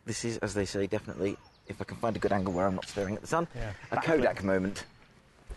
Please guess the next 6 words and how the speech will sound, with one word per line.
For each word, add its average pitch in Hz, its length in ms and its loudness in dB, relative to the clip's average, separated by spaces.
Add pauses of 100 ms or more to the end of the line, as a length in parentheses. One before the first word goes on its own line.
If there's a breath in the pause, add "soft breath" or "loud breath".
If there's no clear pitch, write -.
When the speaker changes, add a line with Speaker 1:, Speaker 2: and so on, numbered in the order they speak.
(920)
Speaker 1:
That's - 160 -20
a - 40 -18
good... - 100 -18 (3250 soft breath)
There 85 100 -4
you 90 180 4
are. 127 120 2